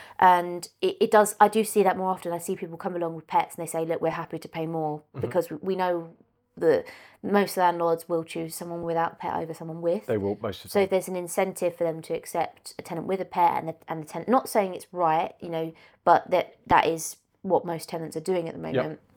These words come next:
Speaker 1: Yeah, but the tenant C V worked fantastic for us.
Speaker 2: That's
Speaker 1: And
Speaker 2: brilliant.
Speaker 1: yeah, the ag-, we got really good feedback from the agent. The agent said,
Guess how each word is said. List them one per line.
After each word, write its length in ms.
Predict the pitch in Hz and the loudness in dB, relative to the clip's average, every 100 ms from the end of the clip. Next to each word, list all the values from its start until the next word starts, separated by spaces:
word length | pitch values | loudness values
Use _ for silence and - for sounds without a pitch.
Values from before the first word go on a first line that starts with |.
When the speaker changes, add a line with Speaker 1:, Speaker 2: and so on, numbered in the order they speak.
| _ _ - - - | _ _ -20 -10 -2
Speaker 1:
Yeah, 280 | 180 151 - | 0 0 -2
but 100 | - | -6
the 60 | |
tenant 280 | 190 226 220 | 0 0 0
C 160 | - 175 | -2 -4
V 120 | 175 | 0
worked 260 | 170 - - | 2 0 -2
fantastic 680 | 165 160 185 - - 147 | -8 -2 -2 -2 -6 -6
for 80 | 160 | -2
us. 80 | 147 | 2
Speaker 2:
That's 120 | 160 | 2
Speaker 1:
And 100 | 175 | 2
Speaker 2:
brilliant. 360 | 117 104 95 92 | 2 2 0 4
Speaker 1:
yeah, 240 | 214 208 | 8 8
the 120 | 190 202 | 8 6
ag-, 200 | 226 196 | 6 4
we 80 | 220 | 0
got 160 | 214 | 4
really 160 | 247 240 | 4 6
good 140 | 220 | 2
feedback 300 | 226 214 - | 2 0 0
from 100 | 196 | 0
the 40 | 185 | -2
agent. 300 | 190 175 147 | -2 -2 0
The 60 | |
agent 260 | 180 190 175 | 0 -2 -8
said, 440 | - 175 165 - | -2 -2 -2 -8